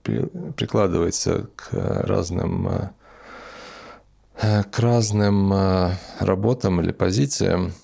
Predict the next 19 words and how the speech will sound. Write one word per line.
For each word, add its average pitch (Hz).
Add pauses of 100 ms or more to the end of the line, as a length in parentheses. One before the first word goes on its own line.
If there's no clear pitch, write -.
То -
есть, -
э, 92 (220)
джун — 131
это 95
человек 95
без 95
опыта, - (200)
да. 104 (160)
То -
есть -
он, 98
у 95
него, 95
может 92
быть, 95
какие-то -
те-, -
теоретические -